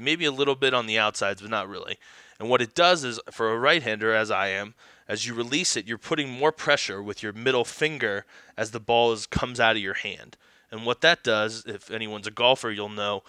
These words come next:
when you're putting more pressure on the middle, the ball's then gonna start to s-,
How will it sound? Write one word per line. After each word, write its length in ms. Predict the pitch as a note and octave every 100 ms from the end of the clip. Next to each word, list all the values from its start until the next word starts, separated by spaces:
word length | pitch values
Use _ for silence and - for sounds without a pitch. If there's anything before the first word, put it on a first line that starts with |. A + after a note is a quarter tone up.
| - - -
when 120 | G#2
you're 100 | G#2+
putting 360 | - D#3 C#3
more 200 | C3 B2
pressure 380 | - B2+ B2+ A#2+
on 120 | G#2+
the 80 | G#2+
middle, 480 | A#2+ F3+ F#3 A2 A2+ - - -
the 60 |
ball's 340 | A#2 B2+ C#3 C3
then 160 | C#3
gonna 240 | C3+ C3 B2
start 340 | - - C3
to 60 | B2+
s-, 140 | -